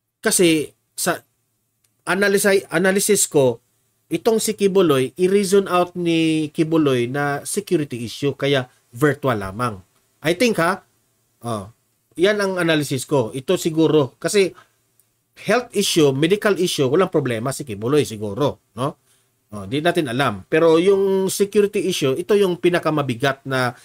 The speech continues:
pwedeng i-reason out ni Kibuloy. Eh, ayong pumayag si Hontiveros.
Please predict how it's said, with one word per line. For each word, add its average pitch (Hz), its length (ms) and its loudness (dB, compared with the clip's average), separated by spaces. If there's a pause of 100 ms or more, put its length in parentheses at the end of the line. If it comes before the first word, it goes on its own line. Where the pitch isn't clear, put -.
(220)
pwedeng 156 400 2
i-reason 135 400 0
out 127 300 -2
ni 117 100 -8
Kibuloy. 127 460 -4
Eh, 175 60 -12
ayong 226 320 2
pumayag 196 520 4
si 175 240 6
Hontiveros. 151 880 -2